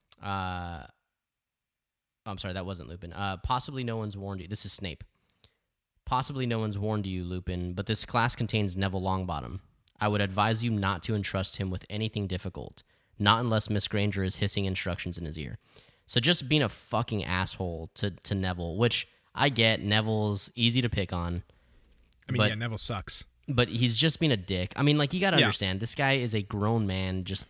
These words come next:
Speaker 1: literally picking on this fucking twelve, thirteen-year-old child.
Speaker 2: No,
Speaker 1: And
Speaker 2: yes, I, I have thoughts about Snape,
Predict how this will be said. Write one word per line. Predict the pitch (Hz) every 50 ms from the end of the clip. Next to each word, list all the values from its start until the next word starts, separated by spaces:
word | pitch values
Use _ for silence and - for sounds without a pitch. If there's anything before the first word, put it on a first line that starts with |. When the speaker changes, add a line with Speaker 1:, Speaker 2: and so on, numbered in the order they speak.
| -
Speaker 1:
literally | - 113 120 143 165 160 156 139 120 113
picking | 98 - - 107 - 104 98 95
on | 92 92
this | 92 92 -
fucking | - - 104 - 95 92 92 90 - - - - _ - - - - 98 -
twelve, | - - 123 120 120 113
thirteen-year-old | - 113 95 - - 107 101 95 92 90 90
child. | - - - 90 87 85 82 82 87 90 - _ _ _ _ _ _ _ _ _ _ _ _ _ _ _ _ _
Speaker 2:
No, | - 240 240 233
Speaker 1:
And | 220 202
Speaker 2:
yes, | 190 165 156 - -
I, | - 180 196 202 - - _ _ _ _ _ _ _ _ _ _ _ _ -
I | - 185 202 220
have | 208 214 208 202 190 151
thoughts | - - - 180 165 160 160 160 - - -
about | 156 139 143 147 139 135 131 120 _ _
Snape, | - - - - 151 147 135 123 120 120 -